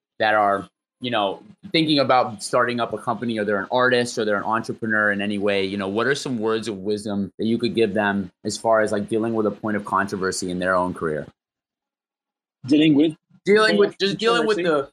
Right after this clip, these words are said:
Speaker 1: the, the woes of, of pursuing passion and purpose. You know, it's a difficult road.
Speaker 2: Right, right, right. Yeah, I mean, every, I mean, you know, I mean, I think everybody found their, their own way. I mean, in, in my,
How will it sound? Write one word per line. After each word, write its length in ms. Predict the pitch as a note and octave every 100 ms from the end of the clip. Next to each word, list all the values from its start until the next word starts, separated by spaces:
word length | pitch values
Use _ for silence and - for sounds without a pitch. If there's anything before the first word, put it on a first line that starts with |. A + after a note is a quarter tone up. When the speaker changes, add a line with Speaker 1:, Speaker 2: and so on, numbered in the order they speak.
| _ -
Speaker 1:
the, 60 |
the 60 | D3
woes 520 | D3 D#3+ F3+ F#3+ D#3
of, 240 | D#3+ A#2+ -
of 160 | B2+ -
pursuing 520 | C#3+ - E3 D#3 D3
passion 460 | C#3+ C3 C#3 C#3+
and 160 | B2+ A#2+
purpose. 420 | B2+ A#2 G2+ -
You 60 | A2+
know, 160 | A#2
it's 140 | B2 B2
a 40 |
difficult 540 | A#2 D#3+ E3 D#3 C#3+ B2+
road. 380 | B2+ A2 F#2+ _ _ _ _
Speaker 2:
Right, 320 | C3 C3 C3
right, 200 | C3 B2+
right. 160 | C3 B2 _ _ _ _ _ _ _ _ _ _ _ -
Yeah, 280 | C3 C3+ D3+
I 100 | D3
mean, 180 | D3 C#3+
every, 300 | C#3 F3 - -
I 20 |
mean, 200 | C3+ C#3
you 100 | D3
know, 220 | D3+ D3
I 40 |
mean, 160 | C3+ C#3 -
I 40 |
think 180 | - D#3
everybody 460 | C#3 D3 C#3 C3+ -
found 240 | C#3 C3+
their, 220 | B2+ A#2+ A#2+
their 180 | B2 B2+
own 180 | C3+
way. 420 | C3+ C#3 C3+ C#3 B2
I 60 |
mean, 240 | B2 B2 B2+ _ _ _ -
in, 180 | D#3 -
in 120 | D#3
my, 280 | E3+ F#3